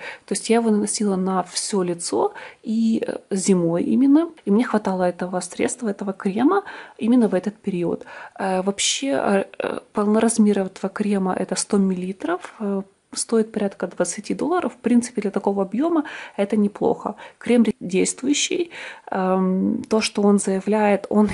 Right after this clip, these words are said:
и делает. И, ну, мне было интересно попробовать. Э, не буду ее покупать, э, полноразмер, но, возможно, когда-то, если буду делать жесткие пилинги, то что-то подобное нужно будет покупать.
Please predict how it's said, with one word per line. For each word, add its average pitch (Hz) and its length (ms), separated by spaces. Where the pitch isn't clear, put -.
и 196 60
делает. 185 720
И, 196 280
ну, 226 140
мне 196 300
было 220 200
интересно 202 440
попробовать. 277 880
Э, 196 180
не 196 160
буду 214 180
ее 196 160
покупать, 196 640
э, 180 320
полноразмер, 196 840
но, 220 280
возможно, 208 800
когда-то, 196 560
если 185 320
буду 185 260
делать 180 340
жесткие 190 460
пилинги, 269 520
то 196 260
что-то - 360
подобное 202 560
нужно 196 320
будет 190 280
покупать. - 580